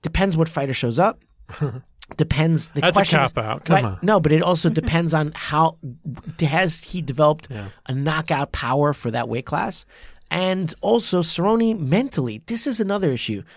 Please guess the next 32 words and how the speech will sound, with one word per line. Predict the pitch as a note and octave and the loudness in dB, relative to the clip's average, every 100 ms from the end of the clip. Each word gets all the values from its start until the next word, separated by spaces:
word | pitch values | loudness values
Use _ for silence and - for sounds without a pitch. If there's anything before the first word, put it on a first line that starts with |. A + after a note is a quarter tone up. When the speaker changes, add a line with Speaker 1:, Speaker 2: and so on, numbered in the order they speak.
| - - _ - | -20 -20 _ -6
Speaker 1:
Conor | F2+ A3+ C4 | -2 -2 0
McGregor | F#3 D#3 D3+ | 0 2 0
is | A2+ | -2
great | B2 B2+ | -4 -6
at | F#2+ | -6
mental | G2+ A2 | -10 -10
warfare, | - - - - _ _ _ - | -10 -10 -12 -16 _ _ _ -8
and | D3 D3 C#3+ C#3+ - - _ - | -2 -2 -2 -6 -10 -16 _ -8
Cerrone's | - C#3+ D3+ | -2 0 0
not. | F3+ - _ - | -2 -8 _ -8
Speaker 2:
Mm-hmm. | |
Speaker 1:
Cerrone | A#2 D#3 G3 G#3 G#3+ | 2 4 6 4 0
has, | - C3+ | -2 -4
by | A#2 C3 | -2 -2
his | C3 B2+ | 0 0
own | G3 | 2
admission, | F3+ D#3+ A2 | 0 -2 -4
I, | C3 D3+ - | -6 -6 0
I | E3+ | 2
am | F3+ D3 | 2 0
a | C3 | -2
huge, | - - D#3+ F3+ D#3+ B2 - - _ _ _ _ _ - | -6 -2 2 6 6 4 -4 -14 _ _ _ _ _ -6
tremendous | - E3+ E3 G#3 G#3+ F#3+ E3 | 2 4 4 4 2 0 -4
Donald | C#3+ C3 A#2+ | -6 -6 -8
Cerrone | A#2+ G#2+ | -8 -8
fan. | - - - _ _ _ _ _ _ _ _ _ - | -10 -16 -20 _ _ _ _ _ _ _ _ _ -6
I, | D#3+ D#3+ D3+ - | 0 0 -2 -4
I | C#3+ D3 C3 - | -2 -2 -2 0
absolutely | E3 D#3+ C#3 A#2+ | 0 0 -2 -2
adore | B2 A#2+ | -4 -4
this | G2+ | -6
guy. | - - | -12 -14